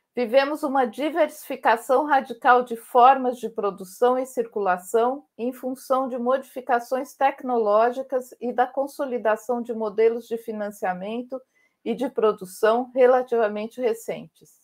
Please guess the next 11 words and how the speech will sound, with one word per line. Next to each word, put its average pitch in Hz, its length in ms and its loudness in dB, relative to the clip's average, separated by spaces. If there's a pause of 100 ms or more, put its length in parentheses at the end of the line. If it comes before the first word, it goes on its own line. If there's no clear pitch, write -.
(760)
A 196 120 6
repentina 247 920 0
interrupção 285 880 0
dos 254 180 -10
investimentos 226 760 -6
federais 220 680 0
no 196 60 -6
audiovisual 190 840 0
diminuiu 240 640 -2
a 254 140 0
produção. 247 640 -2